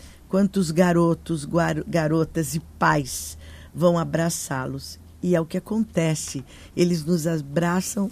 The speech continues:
aos prantos, literalmente. E não é tristeza, é emoção. Que eu acho que é, é importante frisar isso.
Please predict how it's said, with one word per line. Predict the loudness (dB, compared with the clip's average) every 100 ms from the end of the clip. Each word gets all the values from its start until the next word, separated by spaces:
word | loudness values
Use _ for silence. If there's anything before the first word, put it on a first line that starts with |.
| -6
aos | -10 -10
prantos, | -2 6 8 8 4 -2
literalmente. | 4 4 6 4 4 2 -2 -8 -12 -18 -20 -20 -2
E | 4
não | 6 6
é | 4
tristeza, | 0 -4 -4 -2 0 0 -4 -10 -12 -16 -2
é | 2
emoção. | 4 2 0 0 0 0 -4 -18 -20 -20 -20 -20 -10
Que | -4
eu |
acho | -2 -2 -4
que | -4 0
é, | 0 0 -4
é | -6 -4 -4
importante | -4 -2 -2 4 4 4 0
frisar | 2 6 6 8 6 8
isso. | 6 6 4 -4